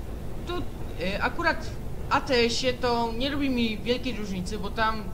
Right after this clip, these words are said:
jakoś do tych felg... Akurat tamte felgi mi się podobały, ale w E T S-ie mi się felgi tamte przed tą aktualizacją nie podobały. Dlatego czekałem aż, co, co w końcu zrobią z, z tymi felgami.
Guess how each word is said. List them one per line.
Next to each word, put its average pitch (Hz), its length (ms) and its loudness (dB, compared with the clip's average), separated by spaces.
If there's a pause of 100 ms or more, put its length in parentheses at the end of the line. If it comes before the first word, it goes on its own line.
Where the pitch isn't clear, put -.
(800)
jakoś 190 280 -2
do 214 100 0
tych 202 240 -2
felg... 202 420 -2 (1300)
Akurat 381 260 0
tamte 339 260 4
felgi 294 280 0
mi 269 80 0
się 285 100 -2
podobały, 202 520 0 (1120)
ale 208 160 0
w 214 100 -2
E 285 100 2
T 285 120 4
S-ie 262 240 2
mi 233 140 0
się 247 140 2 (920)
felgi 233 460 0
tamte 233 480 2
przed 254 360 2
tą 220 160 0
aktualizacją 202 600 -2
nie 208 340 2
podobały. 180 500 0 (1300)
Dlatego 233 240 -4
czekałem 277 340 0
aż, 226 140 0 (340)
co, 277 200 0
co 330 160 0
w - 60 -2
końcu 247 260 0
zrobią 240 240 2
z, - 40 -8
z - 140 -6
tymi 214 200 -4
felgami. 180 440 -2